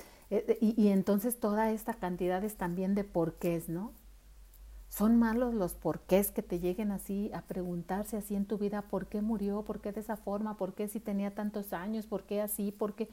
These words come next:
No, no, no, créeme, no es una cosa fuera así como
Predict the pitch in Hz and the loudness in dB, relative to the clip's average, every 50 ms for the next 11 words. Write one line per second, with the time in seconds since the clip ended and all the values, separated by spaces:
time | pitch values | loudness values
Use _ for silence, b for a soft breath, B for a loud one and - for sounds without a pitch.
0 | B B B B B B B B B B B B - - - - - 220 220 233 | B B B B B B B B B B B B -20 -20 -14 -4 2 4 4 4
1 | - 240 220 220 226 247 254 - 240 311 - 202 190 202 226 254 294 - - - | 6 6 6 6 6 4 2 0 -6 -6 -2 0 2 2 2 0 -2 -6 -14 -20
2 | - - - - - - 202 208 233 233 233 - 196 196 214 226 233 240 254 262 | -20 -20 -20 -14 -4 0 2 4 4 4 4 4 6 8 8 8 8 8 6 6
3 | 277 269 - - - 220 220 226 233 233 233 - 233 240 233 - 240 233 233 - | 4 2 0 -4 0 2 2 4 2 2 0 0 -2 -2 0 -2 -4 -6 -2 4
4 | 226 214 214 220 233 233 233 220 202 185 - - 208 208 - 233 226 226 202 170 | 6 6 8 8 6 4 2 2 2 0 0 -2 -4 -2 0 0 2 2 2 0